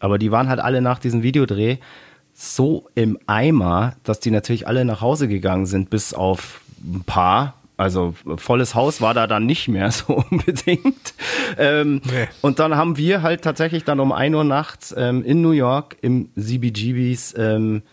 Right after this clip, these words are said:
Speaker 1: eine Show abgerissen und die war irgendwie witzig. Es war irgendwie total lustig, einfach total krass. Allein in diesem Laden zu spielen war schon mal eine völlig absurde, ähm,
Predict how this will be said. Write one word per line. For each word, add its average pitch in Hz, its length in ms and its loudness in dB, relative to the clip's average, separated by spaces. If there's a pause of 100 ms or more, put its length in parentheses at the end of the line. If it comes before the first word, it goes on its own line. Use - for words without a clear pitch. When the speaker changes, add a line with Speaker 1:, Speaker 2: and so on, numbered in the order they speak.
(340)
Speaker 1:
eine 127 60 4
Show 175 240 2
abgerissen 98 640 -2
und - 180 -4
die 123 140 -2
war 143 200 0
irgendwie 165 440 2
witzig. 95 500 -4
Es 120 140 -8
war 143 160 -4
irgendwie 160 260 2
total 151 480 -2
lustig, 143 400 -2
einfach 123 180 0
total 147 300 -4
krass. - 300 -4
Allein 131 260 0
in 127 100 0
diesem 120 240 2
Laden 110 400 2
zu - 140 -4
spielen 170 320 0
war 156 100 2
schon 156 140 0
mal 151 80 4
eine 143 120 0
völlig 160 420 0
absurde, 143 480 0 (120)
ähm, 131 260 2